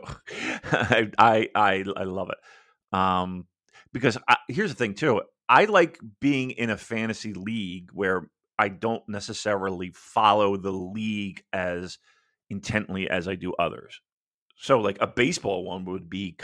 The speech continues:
kinda good because then I can, sh-, sh-, I have a reason to watch. You know, I have a reason to watch the fucking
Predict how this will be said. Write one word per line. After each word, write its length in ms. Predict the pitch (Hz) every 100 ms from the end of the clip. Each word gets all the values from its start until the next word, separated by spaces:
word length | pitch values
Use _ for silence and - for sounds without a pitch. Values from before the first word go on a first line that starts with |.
| -
kinda 420 | 143 147 175 113
good 680 | 98 82 95 117 160 98 - _ _ _ _ _ -
because 300 | 170 185 165
then 160 | 170 170
I 80 | 170
can, 160 | 175
sh-, 140 | 151 -
sh-, 140 | - - -
I 120 | 147
have 160 | 127 143
a 40 |
reason 320 | 120 143 110
to 60 | 104
watch. 580 | 98 95 - - - - _ _ -
You 100 | 101
know, 160 | 101
I 100 | 98
have 120 | 95
a 40 | 104
reason 300 | 104 95 95
to 60 |
watch 360 | 92 85 90 - -
the 100 | 98
fucking 500 | 85 - - 92 87